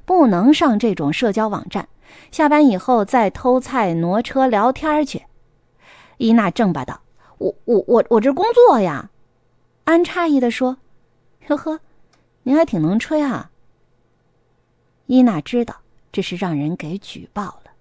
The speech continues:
问谁干的，没有人承认。伊娜痛心疾首，这也太不团结了，这什么集体呀？居然有人打小报告。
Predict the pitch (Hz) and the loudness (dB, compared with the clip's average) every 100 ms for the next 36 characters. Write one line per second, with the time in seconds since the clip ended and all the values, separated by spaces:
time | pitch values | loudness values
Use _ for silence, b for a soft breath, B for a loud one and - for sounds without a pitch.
0 | _ _ _ _ 349 330 233 294 339 269 | _ _ _ _ 2 2 0 -2 0 -2
1 | 170 - _ _ _ - 185 339 180 160 | -4 -12 _ _ _ -8 -4 -4 -4 -8
2 | 156 - - 117 - _ _ b b b | -12 -12 -12 -14 -14 _ _ b b b
3 | b 180 175 175 - - - 240 165 - | b -6 -4 -6 -10 -16 -4 -2 -2 -6
4 | - 170 175 - 143 185 - - B B | -6 -6 -6 -8 -8 -8 -12 -16 B B
5 | - 262 - - - 403 359 190 196 165 | -8 -6 -6 -8 -8 -4 0 0 -2 -6
6 | - 135 180 - 143 180 B - - - | -6 -4 -2 -2 -4 -6 B -4 -4 -2
7 | 247 311 508 - 170 190 - 156 131 - | 0 2 0 -4 -8 -8 -8 -10 -12 -14
8 | B B B - 403 381 427 403 202 196 | B B B 2 4 4 2 0 0 2
9 | 285 349 370 - 262 220 320 285 415 466 | 0 0 -2 -2 -4 2 2 4 2 0
10 | - | -2